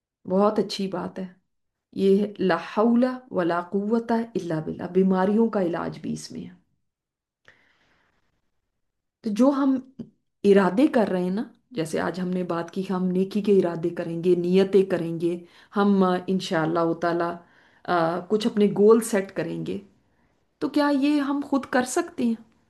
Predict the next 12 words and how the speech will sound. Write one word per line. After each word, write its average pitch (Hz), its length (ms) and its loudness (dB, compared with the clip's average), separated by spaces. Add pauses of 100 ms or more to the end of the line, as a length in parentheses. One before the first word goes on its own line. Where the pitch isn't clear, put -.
(1080)
हमारी 214 320 2
कोई 262 140 -2
ताकत 226 440 -2
है? 285 340 -4 (1160)
हमारी 220 260 4
कोई 254 160 0
हिम्मत 240 420 2
है? 247 320 -4 (1600)
तो 302 80 0 (160)
उसके 320 280 -2
लिए 277 280 0
हमें 262 380 0